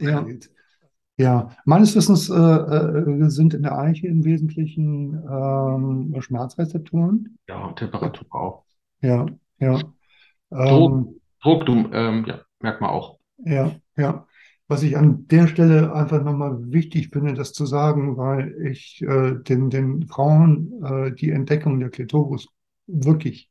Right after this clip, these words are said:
Speaker 1: gönne und mich freue,
Speaker 2: Ja, klar.
Speaker 1: etwas verwundert darüber bin, dass die immer wieder neu entdeckt werden muss, weil ich finde sie auch schon in Büchern von,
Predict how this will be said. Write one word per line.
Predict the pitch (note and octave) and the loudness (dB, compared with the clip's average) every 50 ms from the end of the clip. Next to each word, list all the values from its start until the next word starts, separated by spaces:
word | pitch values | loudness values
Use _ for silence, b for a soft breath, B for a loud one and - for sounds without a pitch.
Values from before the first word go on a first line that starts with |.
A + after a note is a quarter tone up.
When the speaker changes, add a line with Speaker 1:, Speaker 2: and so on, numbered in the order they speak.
| _ - | _ -4
Speaker 1:
gönne | - C3+ C#3+ C#3+ C3 D3 F3 D#3+ - b b b b b b b b b - | -2 0 0 0 0 0 -2 -2 -6 b b b b b b b b b -8
und | C#3+ B2+ | -4 -4
mich | B2 A#2 G#2+ - | -4 -4 -6 -6
freue, | - B2 C3 C3+ C#3 D#3 F3 E3 D#3 D#3 - _ B B B B B | -4 0 0 2 4 4 2 2 0 -2 -8 _ B B B B B
Speaker 2:
Ja, | C#3+ | -18
klar. | - - A2 G#2 A#2 D3 D#3+ C#3 - D#3+ | -12 -8 -6 -4 -2 -2 -2 0 0 2
Speaker 1:
etwas | D#3 D#3 - D3+ D3 D#3 | 0 2 2 2 0 0
verwundert | - - C#3+ A#2+ A2+ D3 E3 F3+ F3+ F3 F3 F3 E3 - | 2 0 0 4 4 6 6 8 8 8 8 6 4 4
darüber | D#3 C#3 C3+ C#3+ C#3+ D3+ C#3+ C3+ | 2 2 2 2 2 0 0 0
bin, | A#2+ D#3 D#3 E3 | 2 2 4 4
dass | D3+ D3 D#3 - | 4 2 -2 -6
die | - C#3+ | -6 -6
immer | C#3+ D3 C#3+ C3 A#2+ | -6 -6 -6 -6 -6
wieder | C3+ G#2+ A#2+ | -6 -6 -6
neu | A#2 A#2 A#2+ D3 F#3 | -4 -4 -4 -4 -2
entdeckt | G3+ E3+ E3 D#3 D#3+ D#3 D#3 - | -2 -2 -2 -2 -2 -4 -4 -4
werden | D#3 D3+ D3+ D3+ D3+ | -4 -4 -2 -2 -2
muss, | D3 D3 D#3+ E3+ D#3+ - - _ _ - | -2 0 -2 -2 -2 -6 -14 _ _ -16
weil | B2 B2 B2+ B2+ C3 - | -14 -12 -10 -10 -10 -10
ich | B2 - - | -12 -8 -4
finde | - D3 D3 C#3 | -2 0 0 0
sie | C3+ C3 C3 | 0 -2 -2
auch | C#3 C3+ B2+ | -4 -4 -6
schon | - C#3 C3 | -4 -4 -4
in | C3 C3 B2 | -2 -2 -2
Büchern | B2+ C#3 C#3 C#3 C#3 C3 C3+ C3+ C3+ | -2 -4 -4 -4 -4 -4 -4 -4 -6
von, | - - C3 C3+ C3 C3 B2+ B2 B2 b | -6 -6 -4 -2 -2 -2 -2 -2 -4 b